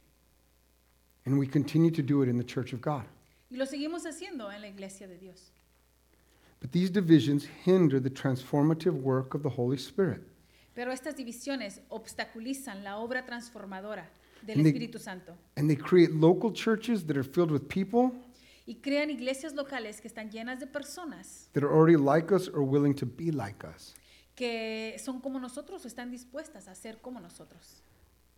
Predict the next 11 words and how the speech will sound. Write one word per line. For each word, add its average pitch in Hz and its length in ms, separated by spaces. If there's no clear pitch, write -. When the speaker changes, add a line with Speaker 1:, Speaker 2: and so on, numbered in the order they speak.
Speaker 1:
And 139 100
so 156 160
we 151 180
have 160 280
local 180 400
churches 139 720
that 139 120
make 139 280
disciples 139 760
of 135 120
themselves 135 840